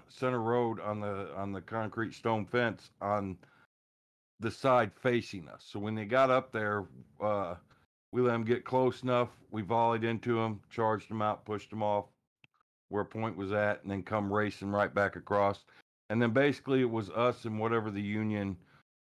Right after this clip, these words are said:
skirmish regiment on the first side was until the end of the map almost. But by then tickets were, tickets were pretty fast taken, and you guys, the North ended up winning that first map.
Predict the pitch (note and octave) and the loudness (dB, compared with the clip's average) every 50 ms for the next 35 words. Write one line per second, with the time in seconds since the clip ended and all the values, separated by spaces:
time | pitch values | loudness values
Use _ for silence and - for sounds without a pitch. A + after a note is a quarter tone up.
0 | _ _ _ _ _ - - - C3 B2+ B2 A#2+ G#2+ - - A2+ A2 G2+ F2+ G2 | _ _ _ _ _ -18 -2 2 4 4 4 4 2 0 0 0 2 2 0 -2
1 | G#2+ G#2+ G#2+ - - F#2 G2 G2 G2 F#2+ - - - A#2 A2+ A2+ - - - G#2 | -2 -2 -2 -4 -4 -4 -4 -4 -4 -6 -6 -4 -2 -2 -2 -2 -4 -4 -2 0
2 | F#2+ F#2+ F#2+ F2 E2+ F#2 F#2+ F#2+ F#2+ F#2+ F2+ - - - _ _ _ _ _ _ | 2 2 0 0 -2 -2 -2 0 -2 -2 -4 -6 -10 -18 _ _ _ _ _ _
3 | _ _ G#2+ A2 F2+ A2 A2 G#2 G2 G2 G2 G2 F#2+ F#2 F#2+ F#2 F2+ F2+ F#2+ F2+ | _ _ -4 -4 0 0 0 0 0 0 0 -2 -2 -2 -4 -4 -4 -4 -4 -6
4 | D#2+ C#2+ C#2+ - D#2 A#1+ B1 A#1+ A#1 A1+ - - - - - _ _ _ _ - | -6 -8 -8 -10 -10 -10 -10 -12 -16 -16 -18 -20 -20 -20 -20 _ _ _ _ -4
5 | G2 G2+ G2+ F#2+ C#2+ G2+ G2+ G2+ G2 G2+ G2+ G2 F2+ - A2 G2 F2 F#2+ F#2 - | 0 0 0 2 2 0 0 0 0 -2 -4 -4 -4 -4 -4 -2 -2 -6 -6 -8
6 | - D#2+ F#2+ F#2+ F#2 F#2 F#2 F2 - - _ _ _ _ _ _ _ _ _ _ | -6 -4 -2 -2 0 -2 -4 -4 -8 -12 _ _ _ _ _ _ _ _ _ _
7 | _ _ _ _ _ _ - B2+ A#2+ B2+ G#2+ - - G2 G#2 G#2+ G#2+ G2+ G2 F#2+ | _ _ _ _ _ _ 2 2 4 2 0 -2 -4 -2 2 2 4 4 4 2
8 | F2 - _ _ _ - C3 B2+ A#2 F#2+ - A2+ G#2 F#2+ G2 G2+ - - - G2+ | 0 -4 _ _ _ 0 0 0 0 0 2 2 4 4 4 2 0 -2 -4 -4
9 | F#2 F#2 F2+ - G2+ G2+ G2 - _ _ _ - _ _ _ _ _ _ _ _ | -4 -2 -2 -4 -4 -6 -6 -8 _ _ _ -20 _ _ _ _ _ _ _ _
10 | - G2+ G2+ G2 G2 G2 F#2+ F#2 F#2+ F#2+ G2 F#2+ G2+ G2 F#2+ F#2+ F2+ D2 C#2 - | -4 -4 -4 -4 -4 -6 -6 -6 -6 -6 -4 -2 -2 0 0 -2 -4 -6 -10 -12
11 | - G2 A2 A2 A2 G#2 G2 F#2+ - G2 F#2 F#2+ F#2 F2 F2 E2 - E2+ F2+ F#2+ | -8 -4 -2 -2 0 -2 -2 -4 -4 -6 -6 -4 -4 -4 -6 -6 -6 -6 -4 -4
12 | F#2 F2+ F#2 F2+ F2 E2 - - _ G2+ G2 F#2 - - F2+ E2+ D#2 C#2 - | -4 -4 -2 -2 -4 -4 -6 -6 _ -2 -2 -2 -4 -6 -8 -8 -8 -8 -12